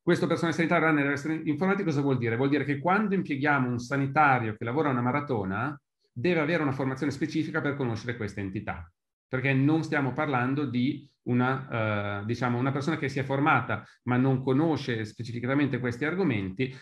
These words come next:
potrebbe trovarsi spiazzato di fronte ad alcune patologie, presentazioni tipiche della maratona. L'arresto cardiaco, due parole, incidenza, vari studi, eh, lievi differenze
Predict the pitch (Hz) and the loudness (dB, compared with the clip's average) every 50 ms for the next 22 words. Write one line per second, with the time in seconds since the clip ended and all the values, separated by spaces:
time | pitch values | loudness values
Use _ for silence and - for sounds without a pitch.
0 | _ - 135 139 151 131 117 113 131 135 131 117 - - - - - 175 170 170 | _ -6 -2 0 0 0 0 0 0 0 0 0 -2 -4 -8 -4 -2 -2 -2 -2
1 | - - 110 104 101 - 117 117 117 151 147 147 135 117 107 107 104 104 123 107 | -2 -2 -2 -2 -2 -4 -6 -4 -4 -4 -4 -2 -2 -2 0 -2 -2 -2 -2 -2
2 | 101 117 113 107 - - 113 107 104 104 101 - 123 117 127 127 139 139 131 - | -2 -2 -4 -4 -4 -4 -2 -2 -2 -2 -4 -6 -6 -4 -2 -2 -2 -2 -2 -4
3 | - - 127 131 120 127 120 120 123 143 - - 113 101 101 98 - - - - | -6 -4 -4 -2 0 0 0 -2 -2 -4 -4 -4 -4 -4 -4 -6 -8 -10 -12 -10
4 | 95 92 92 90 90 90 87 85 85 85 85 - - - - _ _ _ _ _ | -10 -10 -10 -10 -10 -12 -12 -12 -14 -14 -16 -18 -20 -20 -20 _ _ _ _ _
5 | _ _ _ _ _ _ _ _ _ _ - 135 147 139 - - 135 180 185 175 | _ _ _ _ _ _ _ _ _ _ 0 2 4 4 2 2 0 0 0 0
6 | 160 151 151 139 113 - - - 104 - - - - 139 131 156 160 160 160 151 | 2 4 4 4 4 2 -2 -6 -6 -8 -8 -12 -4 0 0 0 2 2 2 2
7 | 143 120 107 101 101 107 117 123 120 123 147 151 175 165 147 127 113 - - 113 | 4 4 2 2 0 -2 -2 -2 -4 -2 0 2 4 4 4 2 0 0 -2 -2
8 | 104 - 123 113 143 147 151 147 147 - - - 180 185 190 185 185 196 202 196 | -2 -2 -2 0 2 2 4 2 0 -2 -2 0 2 2 2 2 2 0 -2 -2
9 | - - _ - 143 131 123 120 120 117 117 147 139 139 165 190 196 190 170 143 | -6 -8 _ -4 0 0 2 2 0 0 0 0 4 6 6 6 6 6 4 2
10 | 143 135 139 135 131 127 131 143 151 160 165 160 - 190 196 190 - _ | 0 0 -2 -2 -2 0 0 0 0 -2 -4 -4 -4 -4 -4 -4 -8 _